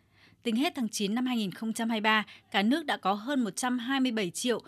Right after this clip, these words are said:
bốn trăm bảy mươi lăm nghìn lượt người đi khám chữa bệnh bảo hiểm y tế, tăng gần hai mươi phần trăm so với cùng kỳ năm hai nghìn không trăm hai mươi hai. Số tiền quỹ bảo hiểm y tế thanh toán là hơn tám mươi tám phẩy ba nghìn tỷ đồng,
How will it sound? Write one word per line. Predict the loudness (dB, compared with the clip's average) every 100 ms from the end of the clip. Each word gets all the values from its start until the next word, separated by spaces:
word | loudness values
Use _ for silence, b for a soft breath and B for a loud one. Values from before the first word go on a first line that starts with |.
| B -6
bốn | -2 -2
trăm | 0 0 2
bảy | 0 0
mươi | 0
lăm | 2 2
nghìn | 2 0
lượt | -2 -4 -4
người | -2 -2
đi | -4
khám | -8 -8 -6
chữa | -4
bệnh | -4 -4
bảo | -6
hiểm | -6 -8
y | -6
tế, | -2 0 -2 B B B 0
tăng | 2
gần | 2 0
hai | 0 0
mươi | 0 0
phần | -4
trăm | -2 0 -2
so | -4 -4
với | -4
cùng | -4 -4
kỳ | -2 -2 -2
năm | -2 -2
hai | -2
nghìn | -4
không | -4 -6
trăm | -2 -2
hai | 0
mươi | 2
hai. | 2 2 -2 b b b _ -8
Số | -4
tiền | 0 0 0 -2
quỹ | -4
bảo | -2
hiểm | -2 -4
y | -6
tế | -4 -4
thanh | -2 -2
toán | 0 0 -2 B _
là | 0 2
hơn | 2 0 0
tám | 0 0
mươi | -2
tám | -2 -2 -4
phẩy | -2 -2
ba | 0 0
nghìn | 0 -2 -4
tỷ | -2
đồng, | 0 0